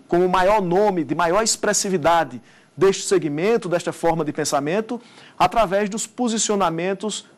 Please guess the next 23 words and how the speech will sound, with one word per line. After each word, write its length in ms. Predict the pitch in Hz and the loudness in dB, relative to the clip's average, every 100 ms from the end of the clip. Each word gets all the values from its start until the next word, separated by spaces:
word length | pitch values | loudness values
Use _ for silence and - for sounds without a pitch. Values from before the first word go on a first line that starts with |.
| - | -6
de 120 | 196 | -2
Kant. 500 | 196 180 170 - - _ - - - | 0 0 -2 -12 -20 _ -20 -20 -4
A 100 | 170 | 2
mesa-, 340 | 202 185 196 - | 2 4 0 0
a 180 | 165 165 | -4 0
metafísica 680 | 185 202 185 247 254 220 175 | 0 0 -2 0 -2 0 -2
dos 180 | 160 | -2
costumes 500 | - 143 - 180 208 | -4 -10 -2 0 0
registra, 680 | 147 202 160 165 226 - 160 | -2 0 0 0 -2 -2 -4
por 180 | - 156 | 0 -2
exemplo, 440 | 131 156 190 233 233 - - - | 0 0 0 -4 -6 -16 -20 -14
que 120 | - 220 | 0 4
uma 140 | 262 | 4
sociedade 580 | 269 247 233 185 208 208 | 2 2 0 2 2 0
burguesa 600 | 208 170 156 135 113 101 _ - _ - | -2 2 2 0 -4 -14 _ -20 _ -4
que, 140 | 185 | -2
que 160 | 196 190 | 0 0
viesse 460 | 139 175 233 233 | 2 4 4 2
a 40 | 220 | -2
se 140 | 202 | -4
dissol-, 320 | 156 165 147 | -2 -2 -4
se 200 | - - | -4 -2
dissolver, 560 | 160 - 151 123 165 214 | -2 -2 -4 -2 -2 -4